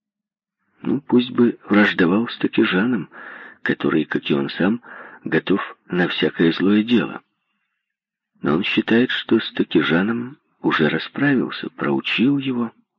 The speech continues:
уничтожив табуны. Теперь он желает разделаться и с отцом, против которого у него давно кипит злоба.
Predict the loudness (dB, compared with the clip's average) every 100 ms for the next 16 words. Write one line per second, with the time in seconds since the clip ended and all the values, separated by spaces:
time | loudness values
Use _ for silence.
0 | _ -4 -2 -4 -2 -2 -2 -4 -6 -2
1 | -2 -4 -8 _ _ _ _ _ _ _
2 | _ _ _ -2 2 2 2 -12 _ _
3 | _ _ _ 2 4 4 2 0 2 2
4 | 2 2 4 2 -2 0 0 0 0 0
5 | 0 -4 -4 -6 0 0 0 _ -20 -20
6 | -20 -20 _ -2 -2 -4 -2 -6 0 0
7 | 0 -2 -4 _ -8 -4 -2 -2 -2 -4
8 | -6 -6 -4 -4 0 -2 -2 -10